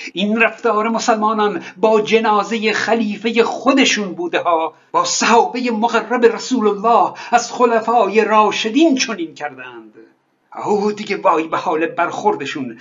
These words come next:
با اسیران ایرانی. الان همچنین کانال‌های اسلامی می‌گن ایرانیان با آغوش باز اسلام رو بغل کردند. برو بینیم با. او عرب‌ها با شمشیر، با خشم و خشونت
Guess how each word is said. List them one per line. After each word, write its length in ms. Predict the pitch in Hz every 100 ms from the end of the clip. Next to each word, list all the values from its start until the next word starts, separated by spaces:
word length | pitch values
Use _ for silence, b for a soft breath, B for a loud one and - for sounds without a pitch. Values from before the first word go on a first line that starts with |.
| B
با 200 | 151 143
اسیران 580 | 165 - 208 139 151 147
ایرانی. 760 | 175 160 143 139 151 233 220 - _ _ _ _
الان 340 | 120 196 233
همچنین 680 | 208 226 214 - 233 240 226 -
کانال‌های 580 | - 226 208 202 214 208
اسلامی 460 | 208 - 202 208 214
می‌گن 340 | 208 226 220 B -
ایرانیان 680 | 392 262 262 247 262 262 220
با 200 | 226 -
آغوش 480 | 220 214 262 -
باز 560 | 262 262 294 311 240 -
اسلام 460 | 226 - 233 240 220
رو 120 | 233
بغل 340 | 220 226 185
کردند. 600 | - 151 135 147 160 160 165 B -
برو 460 | 247 247 466 427 262
بینیم 300 | 262 190 -
با. 320 | 330 - - - -
او 240 | 165 - -
عرب‌ها 640 | 170 - 175 - - 143 151
با 220 | 170 165
شمشیر، 1000 | - 170 170 151 - 214 165 143 135 131 B -
با 200 | 202 170
خشم 520 | - 254 262 - 208
و 200 | 190 165
خشونت 840 | - - 226 247 220 240 226 -